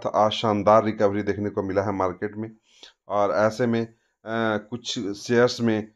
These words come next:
अ, देखा तो अठारह सौ बत्तीस आज शेयर्स बढ़ने वाले थे, जबकि चार सौ चौवालीस उसके रिस्पेक्ट में गिरने वाले थे।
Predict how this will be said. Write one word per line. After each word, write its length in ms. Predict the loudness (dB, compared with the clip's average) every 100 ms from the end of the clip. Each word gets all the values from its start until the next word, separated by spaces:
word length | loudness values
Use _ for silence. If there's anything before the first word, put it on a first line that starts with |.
| _ _ -8
अ, 340 | -4 -2 -2
देखा 340 | -2 -2 0
तो 180 | 2 2
अठारह 540 | 0 -4 -4 2 2 4
सौ 160 | 0
बत्तीस 640 | -2 0 -2 -2 -2 2
आज 480 | 6 6 6 2 -6
शेयर्स 360 | -4 0 0 2
बढ़ने 240 | 0 2 4
वाले 240 | 4 2
थे, 140 | 0 0
जबकि 300 | -2 -2 -4
चार 200 | 0 0
सौ 140 | -2
चौवालीस 420 | -2 0 2 -2
उसके 360 | -8 -12 -8 -6
रिस्पेक्ट 400 | -6 -8 -10 -8
में 120 | -8
गिरने 240 | -6 -6
वाले 260 | -2 -2 -4
थे। 160 | -10